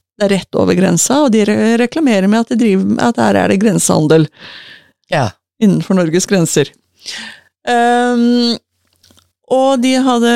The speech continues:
Speaker 1: lagt ut en video der han en, eh, sto og slakta, eller ikke slakta, ehm, parterte en,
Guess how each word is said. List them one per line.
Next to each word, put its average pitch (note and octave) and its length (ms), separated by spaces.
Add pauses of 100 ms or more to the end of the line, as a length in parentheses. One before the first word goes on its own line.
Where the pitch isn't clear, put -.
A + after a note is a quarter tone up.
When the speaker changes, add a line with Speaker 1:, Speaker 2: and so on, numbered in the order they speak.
Speaker 1:
lagt A#3 280
ut G#3 200
en A3 140
video G3+ 260
der G#3 160
han G3+ 400
en, - 240
eh, G#3+ 460 (240)
sto - 260
og - 400
slakta, - 380 (560)
eller C3+ 180
ikke F#3 160
slakta, - 380 (180)
ehm, G#3 480
parterte - 480
en, - 220